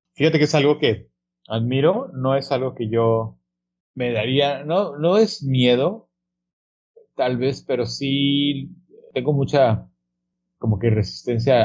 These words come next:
a haberlo hecho. Digo, ahorita <laughs> menos lo hago ya a esta, esta edad, pero que generalmente eso lo, lo tienden a hacer cuando, pues, eres joven y todo, ¿no? Pero esa libertad que tienes de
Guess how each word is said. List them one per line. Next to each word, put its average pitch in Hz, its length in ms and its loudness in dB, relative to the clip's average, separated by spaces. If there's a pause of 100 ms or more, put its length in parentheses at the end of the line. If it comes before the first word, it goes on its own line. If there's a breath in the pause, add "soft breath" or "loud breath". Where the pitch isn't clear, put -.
a 101 380 0
haberlo 117 380 2
hecho. 147 400 0
Digo, 113 200 2
ahorita 110 360 2
<laughs> - 0 -
menos 113 300 2
lo 107 100 4
hago 104 180 2
ya 101 140 2
a 104 80 2
esta, 101 600 0
esta 120 200 2
edad, 131 300 2 (400)
pero 107 160 2
que 107 320 0
generalmente 117 460 -2
eso 127 160 -4
lo, 95 360 -2 (500)
lo 117 220 2
tienden 123 300 -2
a 120 40 0
hacer 117 300 -4
cuando, 117 320 -2
pues, - 240 -8
eres 104 300 -2
joven 107 260 0
y 92 60 -4
todo, 104 200 -2
¿no? 123 260 -6 (180)
Pero 165 180 4
esa 175 180 0
libertad 135 500 0
que 156 100 -2
tienes 127 540 -4
de 98 320 -4